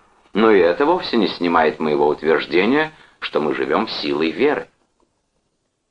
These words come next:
Джерри вздохнул. Ему недостаточно было веры.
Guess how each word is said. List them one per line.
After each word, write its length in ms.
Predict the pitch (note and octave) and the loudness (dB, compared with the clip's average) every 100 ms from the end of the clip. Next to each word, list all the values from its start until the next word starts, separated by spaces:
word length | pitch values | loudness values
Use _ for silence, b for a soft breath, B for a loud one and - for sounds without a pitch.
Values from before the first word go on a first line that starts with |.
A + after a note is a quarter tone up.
| _ _ _ _ _ _ _ _ _ - | _ _ _ _ _ _ _ _ _ -14
Джерри 380 | - D#2+ D2+ D2 | -4 0 0 -2
вздохнул. 760 | C#2+ - D2 - D2 C#2 C2+ _ _ _ _ _ _ _ | -4 -6 -8 -6 -6 -6 -8 _ _ _ _ _ _ _
Ему 460 | E2+ G2 G2+ G2+ - | 2 4 2 0 -4
недостаточно 1040 | E2+ G2 G2 G2 - G#2 F2 - - C#2 | -2 2 2 2 0 0 0 -6 -6 -6
было 240 | C2 C2+ | -2 -2
веры. 460 | C#2+ D2+ F2+ C#2 | 0 2 2 2